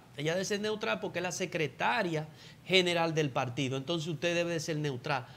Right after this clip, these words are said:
O usted renuncia de ese cargo y se dedica a hacer su campaña, que tiene todo el derecho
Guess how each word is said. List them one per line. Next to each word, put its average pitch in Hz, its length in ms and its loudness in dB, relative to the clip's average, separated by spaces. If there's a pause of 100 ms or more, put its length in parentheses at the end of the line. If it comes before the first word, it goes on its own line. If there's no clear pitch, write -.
(200)
O 170 160 8
usted 202 440 2
renuncia 220 840 4
de 180 240 4
ese 196 260 0
cargo 190 420 2
y 175 80 0
se 160 140 -4
dedica 170 600 -2
a 139 80 -4
hacer 147 240 -2
su 165 140 -4
campaña, 175 460 0
que 147 80 0
tiene 156 240 0
todo 170 260 -2
el 180 100 0
derecho 208 520 0